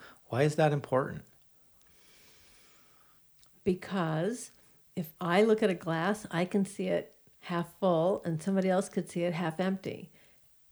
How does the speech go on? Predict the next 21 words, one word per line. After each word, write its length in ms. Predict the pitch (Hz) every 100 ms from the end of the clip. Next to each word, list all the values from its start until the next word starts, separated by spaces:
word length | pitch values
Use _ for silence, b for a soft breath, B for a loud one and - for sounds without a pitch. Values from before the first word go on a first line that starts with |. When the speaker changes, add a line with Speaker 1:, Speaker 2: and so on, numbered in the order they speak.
| _ -
Speaker 2:
It's 200 | 180 -
as 80 |
simple 360 | - 175 180 214
as 140 | 202
that. 300 | 196 180 160 - -
We 160 | 180 -
all 420 | 170 175 175 185 B B B
have 460 | - 185 180 170 165 -
a 80 | 175
different 720 | 160 160 156 165 175 185 - b b b b _ _ _ _ -
viewpoint 760 | 185 214 214 214 226 277 277 - _ _ _ _ _ _ _ _ _ _ _ _ -
to 120 | 262
share. 480 | - 311 427 208 - _ _ - - 117
Speaker 1:
Mm-hmm. 220 | 92 98 95 B B B -
Speaker 2:
And 400 | 214 202 202 -
ultimately, 960 | 196 254 269 330 262 190 165 135 185 240 - _ -
the 120 | 220
adult 580 | 202 180 160 185 208 - _ _ -
in 160 | 196 196
our 160 | 302
culture 640 | 349 - 147 - 143 165